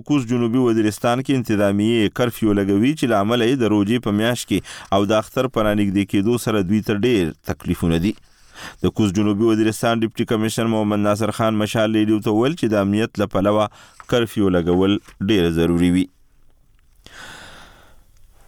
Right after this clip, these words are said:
د آزادي اروپا ریډیو ویلي، د امریکا د نړیوالو رسنیو ادارې خلاف خپلې مقدمې ته دوام ورکوي. د آزادي اروپا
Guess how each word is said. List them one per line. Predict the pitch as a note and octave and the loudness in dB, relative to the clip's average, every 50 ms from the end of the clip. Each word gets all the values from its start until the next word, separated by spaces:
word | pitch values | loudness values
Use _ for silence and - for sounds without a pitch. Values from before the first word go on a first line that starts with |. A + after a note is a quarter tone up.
| G2 G2 B2+ | 2 4 4
د | C#3+ D3+ D#3 - - C#3+ | 4 4 2 0 0 0
آزادي | C#3+ C3+ D3+ E3 F3 F3 F#3 F#3+ F3+ B2+ C#3 | 0 2 2 0 0 2 0 0 0 2 2
اروپا | C#3+ C#3+ C#3 C3 D3 D#3 D#3 D#3 D3 | 2 0 0 0 0 0 0 2 0
ریډیو | C#3+ C#3 C3+ D3+ D#3 D3 | 0 0 0 0 2 2
ویلي، | C3+ B2+ C3 C#3 D3+ F3 F#3+ E3+ | 2 2 2 2 0 0 0 0
د | E3+ D3+ C#3+ | 0 0 0
امریکا | C#3 C3 C3+ B2 - D#3+ D#3 D#3+ | 0 -2 -2 -2 0 0 0 0
د | D#3 D3 C#3+ C#3 | 0 -2 -2 -2
نړیوالو | C3 C3 C3 C3+ C#3+ C#3+ D3 C#3+ C#3 C3 | 0 0 0 2 0 0 0 0 0 -2
رسنیو | B2+ - C#3+ B2+ C3 C#3 C#3 C#3 B2+ | -2 -2 -2 -2 0 0 0 2 2
ادارې | B2 A#2+ A#2+ B2 C3+ D3+ D3 - | 2 2 2 2 0 0 -2 -2
خلاف | C3 A#2+ B2+ C3+ C#3 C#3 - - | -2 0 0 0 0 0 0 0
خپلې | - B2 B2 B2 A#2 A#2 | 2 2 2 0 0 0
مقدمې | A2+ - A2+ G#2 G#2+ G#2+ A2 A#2 A#2 G#2+ B2 | -2 -2 -2 0 0 0 0 0 -2 0 0
ته | A#2+ A2+ G#2+ A2+ | 0 0 2 0
دوام | A#2 B2+ B2+ G#2 F2 E2+ E2+ | 0 0 0 0 0 -2 -2
ورکوي. | E2 E2 - G2+ F#2 F#2 G2 - - _ _ _ _ _ _ - - - - - - - | -4 -2 -2 0 0 0 0 -2 -4 _ _ _ _ _ _ -20 -20 -20 -20 -12 -4 0
د | B2 C3+ C#3+ C3+ D#2+ | 0 2 2 2 2
آزادي | C3 C3+ C#3 D3 D3 C#3+ D3 | 0 2 2 0 0 2 2
اروپا | C#3+ C#3 C#3 B2+ - D3 C#3 | 2 0 0 0 0 -2 0